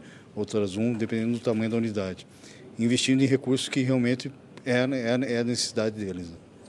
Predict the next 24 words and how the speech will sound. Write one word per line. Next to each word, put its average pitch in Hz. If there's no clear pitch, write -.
Material 123
de 120
proteção 120
para 113
motociclistas, 110
não 95
é 95
comum 98
comprar. 101
É, 104
é, 98
mini 110
submarinos 110
pro 107
Ghost, 110
também 98
a 95
gente 95
não 98
costuma 98
comprar, 98
eles 90
vão 87
comprar. 101